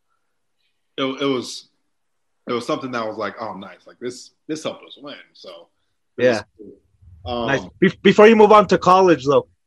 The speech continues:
Speaker 2: so when you got drafted, did you have any high school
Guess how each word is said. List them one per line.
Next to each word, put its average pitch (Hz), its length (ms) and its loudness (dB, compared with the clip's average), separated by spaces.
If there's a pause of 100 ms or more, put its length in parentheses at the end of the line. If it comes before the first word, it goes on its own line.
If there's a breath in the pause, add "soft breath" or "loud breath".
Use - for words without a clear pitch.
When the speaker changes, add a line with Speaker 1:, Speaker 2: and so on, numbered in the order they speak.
Speaker 2:
so 170 140 2
when 165 140 4
you 165 80 2
got 160 200 2
drafted, 165 680 0
did 156 180 -2
you 156 60 0
have 160 160 0
any 160 180 0
high 160 160 0
school 160 300 -6